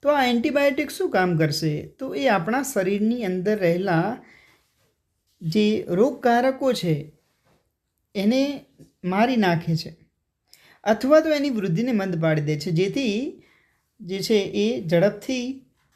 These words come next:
આપણે સાજા થઈ જઈએ છીએ. માટે normally એન્ટિબો-, બાયોટિક સાથે દવા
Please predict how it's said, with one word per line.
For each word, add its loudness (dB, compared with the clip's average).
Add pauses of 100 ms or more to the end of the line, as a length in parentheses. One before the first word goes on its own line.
(180)
આપણે -2
સાજા 2
થઈ 2
જઈએ 4
છીએ. -4
માટે -4
normally -2
એન્ટિબો-, -2 (680)
બાયોટિક 2
સાથે -2 (200)
દવા -2